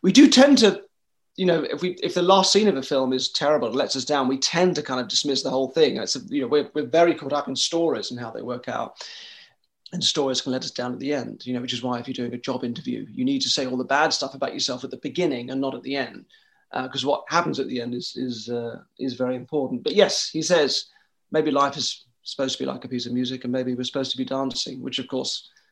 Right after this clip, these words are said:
ties into this whole idea of living, living more, uh, in the moment and not fixating too much on the future. We do, we are, we do live with a contingent future ahead of us, so we can't, we can't disregard it. It's very hard to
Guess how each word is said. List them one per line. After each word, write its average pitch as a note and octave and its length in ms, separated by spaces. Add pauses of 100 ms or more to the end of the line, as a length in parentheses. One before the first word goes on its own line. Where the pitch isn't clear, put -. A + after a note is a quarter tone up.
(520)
ties D#3 220
into A#2+ 140
this B2+ 140
whole B2+ 180
idea B2+ 200
of B2 80
living, B2 400
living C#3 300
more, B2+ 420
uh, A#2 340 (760)
in G3 140
the F#3+ 140
moment E3 240
and F3+ 160
not G3 220
fixating E3 520
too E3 200
much - 480 (520)
on C#3 120
the B2 180
future. B2 280
We F3+ 100
do, A3 140
we G#3 180
are, A3+ 160
we G3+ 120
do A#3 180
live F#3+ 380 (220)
with F3 180
a E3 40
contingent D3+ 560
future C3 360
ahead B2+ 200
of G#2 80
us, - 140
so C#3+ 80
we C#3+ 140
can't, D3 340 (120)
we D#3+ 100
can't E3+ 280
disregard C3 560
it. A#2 60
It's C#3 180
very D#3 80
hard C#3+ 320
to C#3+ 180